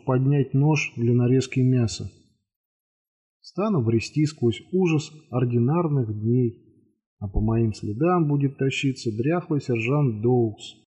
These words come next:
и ощущение утерянных возможностей.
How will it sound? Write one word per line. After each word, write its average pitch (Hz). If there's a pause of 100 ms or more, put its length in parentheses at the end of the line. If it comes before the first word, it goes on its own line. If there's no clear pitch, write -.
и 196
ощущение 143
утерянных 113
возможностей. 95